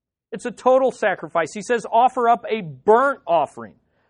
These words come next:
The burnt offering was the basic sacrifice for sin in those days. And it was totally burnt up. Everything was given to God. Nothing was left over. Why? Because sin penetrates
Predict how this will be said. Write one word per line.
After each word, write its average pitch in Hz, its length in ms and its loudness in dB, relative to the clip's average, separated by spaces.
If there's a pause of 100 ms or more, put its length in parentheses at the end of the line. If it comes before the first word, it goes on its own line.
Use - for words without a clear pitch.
(140)
The 202 80 2
burnt 269 340 4
offering 220 540 2
was 214 140 -4
the 175 100 -10
basic 220 440 -10
sacrifice 175 680 -4
for 202 160 -6
sin 262 440 -4
in 147 120 -8
those 131 220 -6
days. 101 400 -14 (480)
And 220 120 0
it 226 140 -2
was 233 240 -2
totally 302 440 2
burnt 240 460 2
up. 262 320 0 (760)
Everything 269 800 0
was 208 240 -2
given 262 320 -2
to 262 80 -4
God. 202 340 4
Nothing 269 480 -2
was 233 220 -2
left 214 260 -2
over. 214 260 2
Why? 233 300 0
Because 202 520 -10
sin 285 420 -4
penetrates 240 760 -8